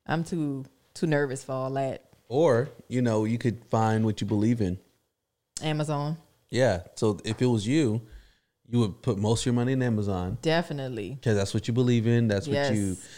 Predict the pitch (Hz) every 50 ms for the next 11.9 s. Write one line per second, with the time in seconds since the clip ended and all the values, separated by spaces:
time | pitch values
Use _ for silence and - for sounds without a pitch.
0 | - - - - 131 127 - - 127 131 127 127 127 127 127 120 113 107 113 104
1 | 101 - - - 120 143 143 143 123 - 110 101 92 123 135 127 - 101 92 101
2 | 92 - 104 95 95 92 92 - - 156 156 151 143 131 131 139 147 131 - 120
3 | 110 117 113 120 139 165 170 - 131 113 107 104 98 - - - - 123 - 139
4 | 147 139 - 123 143 147 143 143 135 123 131 135 135 131 117 117 113 - 180 180
5 | 147 127 113 - - 143 139 131 117 101 92 92 90 101 - - 107 101 90 -
6 | - _ _ _ _ _ - 104 110 113 104 90 95 117 117 110 113 113 104 95
7 | 87 90 92 - 95 85 - - - - - 76 - - - - - 185 180 -
8 | 202 190 - - - 175 160 143 139 131 - - - 180 190 180 170 160 139 82
9 | 127 185 202 208 214 208 208 - - 117 - - 165 170 196 226 233 202 180 160
10 | 151 151 156 165 165 151 151 143 143 147 156 147 143 143 139 139 143 135 135 143
11 | 143 - - 147 143 143 143 139 139 139 143 135 - 143 143 143 - _